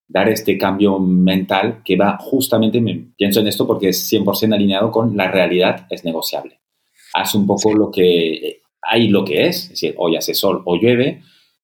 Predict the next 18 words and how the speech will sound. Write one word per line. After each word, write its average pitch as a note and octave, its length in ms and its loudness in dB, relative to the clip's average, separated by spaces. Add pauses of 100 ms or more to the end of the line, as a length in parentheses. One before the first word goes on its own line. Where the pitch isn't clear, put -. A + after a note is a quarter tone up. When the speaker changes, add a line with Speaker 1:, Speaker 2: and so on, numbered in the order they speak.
(100)
Speaker 1:
¿qué A#2+ 100 2
vas G2 180 0
a F2+ 40 -2
hacer - 180 -4
con C#2+ 140 -8
esto? - 260 -16 (540)
Speaker 2:
Sí, - 160 -10 (200)
sí, - 200 -6 (120)
eso - 240 -4
es. C#2 200 -8 (520)
Y G#2 140 -2
como, D#2 640 2
como D#2+ 240 0
bien F#2 240 2
dices, G2+ 380 0
con F2 120 0
este F2 180 -2
ejemplo, F#2+ 540 0